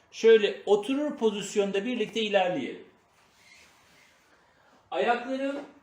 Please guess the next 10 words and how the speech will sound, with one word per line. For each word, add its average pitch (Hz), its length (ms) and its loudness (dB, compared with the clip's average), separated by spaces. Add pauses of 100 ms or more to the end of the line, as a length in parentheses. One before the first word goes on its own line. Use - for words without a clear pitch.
omuz 277 340 0
genişliğinde 226 600 -8
açık. 226 400 -4 (300)
Tera 277 260 4
bandı 214 520 -2 (440)
ayak 269 360 0
tabanımın 208 380 -2
altından 214 600 -4
geçireceğim. 165 600 -10 (3250)
Şöyle 196 760 0